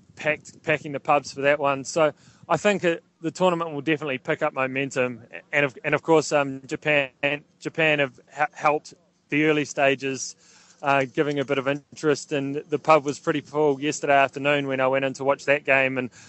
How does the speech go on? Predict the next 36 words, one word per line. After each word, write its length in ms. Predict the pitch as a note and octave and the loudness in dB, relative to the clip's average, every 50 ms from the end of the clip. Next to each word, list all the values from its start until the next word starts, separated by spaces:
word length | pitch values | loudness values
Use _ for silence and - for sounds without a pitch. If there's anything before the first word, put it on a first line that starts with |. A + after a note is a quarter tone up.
| - - | -2 2
lots 240 | D3+ D#3 D3+ - D#3 | 4 4 4 2 0
of 60 | C3+ | -2
people 260 | D3 D3 C#3+ D3 C#3 | -2 -2 -2 -2 -6
cheering 320 | - - D#3+ D3 C#3 B2+ G#2+ | -6 -2 -2 0 0 -2 -2
for 100 | C#3 B2+ | -4 -6
Japan. 520 | A2+ C#3 - D3 D3 C#3 B2 A#2 A2+ G#2 _ _ _ _ _ _ | -6 -4 -2 0 0 0 0 -2 -4 -8 _ _ _ _ _ _
So, 360 | - - E3 D3+ D#3 D#3 D#3 - - - | -4 2 4 6 6 4 2 -2 -6 -12
so 180 | - - F#3 E3+ | -2 0 0 2
things 260 | - G3+ G3 F#3+ D#3 | 4 2 2 2 4
like 140 | E3+ D#3 D#3+ | 2 2 4
that 200 | D#3 D#3 D#3 E3 - _ _ _ _ | 2 2 0 0 -2 _ _ _ _
can 140 | - D3 D3 | -4 0 0
only 260 | C#3+ C#3 C#3 C#3 C3 | 0 0 0 -2 0
help, 340 | C3+ C#3+ D3 D3 C#3 - D3+ | 4 4 4 4 2 0 -2
and 100 | C#3+ C#3 | -2 -2
I 80 | C3+ | -2
think 300 | - D#3+ D#3+ D#3 D3+ - _ _ _ _ _ _ _ _ _ - | -2 -2 -4 -4 -4 -8 _ _ _ _ _ _ _ _ _ -2
as, 300 | D#3+ D#3 D#3 C#3+ C3 - | 0 2 2 2 0 0
um, 400 | D#3 C#3+ C#3+ C#3 C3+ C#3 C3+ A#2 _ _ _ _ - | 2 2 2 2 0 -4 -6 -12 _ _ _ _ 0
I 160 | D3+ D3+ D3+ D3 | 4 4 6 6
move 280 | C#3 C#3+ C#3+ C#3+ C3 | 4 2 2 2 4
up 240 | D3 D3 D3+ - - | 4 4 4 2 -2
to 140 | - - C#3 | -6 -6 -6
Cardiff 460 | - - D#3 D3+ D3+ D3+ D3 - - | -2 2 4 4 6 4 2 0 -2
with 120 | D3+ D3+ C3 | -6 -6 -4
the 140 | C#3+ C#3 D3 | -2 0 2
All 160 | D#3 D#3+ C#3+ | 2 2 2
Blacks, 480 | D3 D3+ D3+ D#3 D#3+ - - - - - _ _ _ _ _ _ _ _ _ - - - - | 2 2 2 2 0 -4 -10 -14 -14 -16 _ _ _ _ _ _ _ _ _ -18 -16 -4 2
where 160 | C#3+ D3+ D3 | 4 4 6
they're 260 | D3 C#3+ C#3 C#3 C#3 | 6 6 6 4 4
rugby 380 | C3+ B2+ D3+ D3 C#3+ C3+ C#3+ C3+ | 2 2 2 2 4 2 -2 -4
mad, 340 | C3+ C#3+ D3 D3 C#3+ C3+ | 0 2 2 4 2 2
it's 200 | C#3+ C#3+ B2+ - | 0 -2 -6 -6
just 180 | - D3+ - - | -8 -8 -8 -6
gonna 160 | D#3 C#3+ C#3 | -6 -6 -4
be 300 | A#2 D3 C#3 C3+ C#3 - | -2 -2 -2 -2 -2 -2